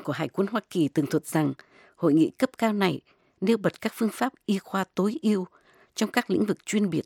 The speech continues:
dành cho các cộng đồng y tế trong quân đội cũng như dân sự của Mỹ. Và đây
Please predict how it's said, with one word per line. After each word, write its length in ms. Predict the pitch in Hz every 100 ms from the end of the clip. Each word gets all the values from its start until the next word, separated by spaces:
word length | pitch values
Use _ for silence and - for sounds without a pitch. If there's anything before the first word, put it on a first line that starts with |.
| -
dành 260 | 147 147
cho 140 | 123 -
các 140 | 220
cộng 180 | - 123
đồng 160 | 156 117
y 120 | - 196 -
tế 200 | 175 190 -
trong 140 | 185 -
quân 160 | 190
đội 220 | 165 139 - _ -
cũng 180 | 156 196
như 140 | 190
dân 180 | 165 185
sự 200 | - 139
của 100 | -
Mỹ. 260 | 135 147 190 - _ _ _ _ _ _ _ -
Và 160 | 165 170
đây 320 | 170 220